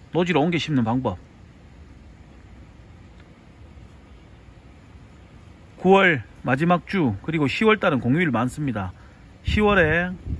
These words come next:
빨간 날 전체 그리고 토요일, 자, 전국에서 차수국 교육이 있습니다. 자, 일정은 제가 전 영상에 올려놨으니까 참고하시고,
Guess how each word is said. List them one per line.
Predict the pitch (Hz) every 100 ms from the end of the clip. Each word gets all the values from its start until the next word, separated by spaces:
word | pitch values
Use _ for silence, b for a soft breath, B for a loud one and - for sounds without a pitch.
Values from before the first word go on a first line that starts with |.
| - - - - - - - - - - - - - -
빨간 | 165 170 202
날 | 180 110 - - - -
전체 | 170 185 - 113 - - - -
그리고 | - 156 160
토요일, | - 190 196 151 92 - - - - - - - - - - - -
자, |
전국에서 | 143 196 220 185 180 196 202 202 196 180 - - - - -
차수국 | - 180 202 151
교육이 | 170 180 156 156 175 170
있습니다. | 147 - 139 131 104 - B B B - - -
자, | 143
일정은 | 202 202 233 214 190 190 120 104
제가 | 156 147 135 160 160 - - - - - - -
전 | - 143
영상에 | 165 160 208
올려놨으니까 | 165 180 160 160 143 117 170 170 120 101 - - -
참고하시고, | - 202 180 160 151 151 139 151 160